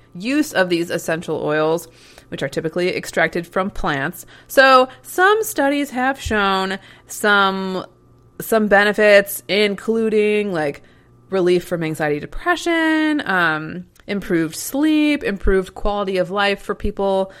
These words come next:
with, um, chronic health conditions. But typically the studies, like, are not large or reliable. And so it's just hard. It would be hard to generalize them to a full population.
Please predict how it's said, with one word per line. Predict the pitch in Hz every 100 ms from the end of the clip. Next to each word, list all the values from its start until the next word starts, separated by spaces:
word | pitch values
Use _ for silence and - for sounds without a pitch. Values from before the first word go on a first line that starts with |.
| - -
with, | 180 175 165 160 - -
um, | 180 170 160
chronic | - 190 180
health | - 165 175
conditions. | - 247 262 277 269 269 - -
But | 294 -
typically | 349 370 370 359
the | 330
studies, | 330 233 240 262 262
like, | 214 202
are | 180
not | 180 165 170 180 180 - - _ _
large | 190 240 262 254 254 220 -
or | 156 151
reliable. | 156 175 226 233 226 233 220 226 - _ _ _ _ _ _ _ _ _ _ -
And | 262
so | 320
it's | 330 -
just | 320
hard. | 269 302 302
It | 240
would |
be | 240 254
hard | 247 247
to | 233
generalize | 185 180 185 196 202 202
them | 202
to | 190 185
a | 175
full | - 165
population. | - 170 156 160 - 277 302